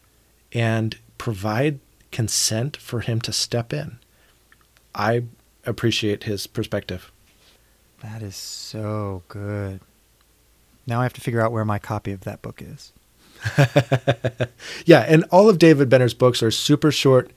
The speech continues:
Speaker 1: super accessible to anybody. So I'd encourage anybody to find their copy, whether that means by clicking the right buttons on Amazon or whatever. But find a copy, pick it up.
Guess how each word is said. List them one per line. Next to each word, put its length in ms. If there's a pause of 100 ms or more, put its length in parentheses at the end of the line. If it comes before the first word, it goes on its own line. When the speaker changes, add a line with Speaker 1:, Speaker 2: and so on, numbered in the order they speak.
Speaker 1:
super 440
accessible 540
to 100
anybody. 440 (400)
So 440 (400)
I'd 240
encourage 380
anybody 360
to 240 (200)
find 360
their 120
copy, 460 (440)
whether 260
that 200
means 180
by 340
clicking 420
the 80
right 200
buttons 320
on 320 (160)
Amazon 460
or 40
whatever. 380
But 280 (560)
find 260
a 60
copy, 340
pick 180
it 60
up. 160